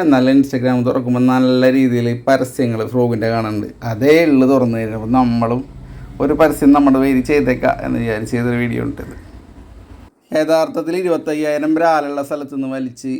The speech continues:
ഏത് പൊട്ടത്തവളയിൽ മീൻ പിടിക്കണതാണ്, അല്ലെങ്കിൽ അല്ലാത്ത സൈസ് സ്ഥലങ്ങളിൽ നിന്ന് മീൻ അടിക്കാത്ത സ്ഥലങ്ങളിൽ നിന്ന് ഒരു മീനെങ്കിലും പിടിക്കണതിൽ നിന്നാണ്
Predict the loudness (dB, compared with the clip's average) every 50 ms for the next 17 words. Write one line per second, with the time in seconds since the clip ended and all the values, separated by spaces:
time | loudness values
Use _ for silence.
0 | -8 -8 -6 -6 -6 -6 -8 -8 -10 -8 -8 -8 -6 -4 -4 -4 -2 -2 -2 -2
1 | 0 0 0 0 -2 -2 -4 -8 -8 -8 -8 -8 -8 -8 -10 -10 -12 -12 -10 -10
2 | -12 -12 -10 -10 -10 -10 -12 -12 -10 -8 -4 -2 -2 -2 -4 -4 -8 -8 -6 -6
3 | -6 -6 -6 -8 -8 -8 -8 -8 -10 -12 -8 -6 -6 -4 -4 -4 -4 -6 -6 -6
4 | -4 -4 -4 -4 -4 -4 -4 -6 -6 -6 -6 -8 -8 -8 -8 -6 -6 -4 -4 -2
5 | -4 -4 -4 -4 -4 -2 -2 0 0 0 0 -2 -2 -4 -6 -6 -8 -6 -8 -8
6 | -8 -10 -10 -8 -8 -8 -6 -6 -6 -6 -6 -6